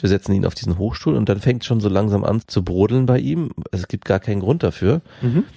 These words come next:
Speaker 1: Er will dann weder auf den Hochstuhl noch runter. Das k-, ist dann das Erste, was passieren könnte. Und wenn das nicht passiert, ist das Zweite, wir w-, würden ihm gerne ein Lätzchen anziehen,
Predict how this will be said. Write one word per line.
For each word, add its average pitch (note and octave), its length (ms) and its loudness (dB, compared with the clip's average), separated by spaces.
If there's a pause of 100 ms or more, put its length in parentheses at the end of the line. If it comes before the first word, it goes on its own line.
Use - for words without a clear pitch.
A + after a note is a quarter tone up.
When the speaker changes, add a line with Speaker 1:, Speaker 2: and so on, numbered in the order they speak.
(140)
Speaker 1:
Er F#2+ 200 2
will B2 300 4
dann G2 300 2
weder A#2+ 220 4
auf G#2+ 80 -4
den G#2 180 0
Hochstuhl C#3+ 340 -2
noch G#2 280 0
runter. B2+ 260 2
Das F#2 200 -8
k-, - 120 -4 (180)
ist - 160 -6
dann G2 100 2
das F#2 100 0
Erste, G#2 400 -2
was G2 120 -2
passieren F#2+ 400 -2
könnte. B2+ 420 0
Und - 80 -4
wenn G#2 120 0
das C#3 160 -2
nicht A#2 120 0
passiert, C3 380 0
ist A#2+ 160 -6
das - 120 -14
Zweite, A2+ 320 2
wir G2 200 2
w-, G2+ 200 2
würden G2+ 260 2
ihm G2 160 2
gerne F#2+ 200 4
ein F#2 40 4
Lätzchen F2 460 -2
anziehen, F#2+ 420 -2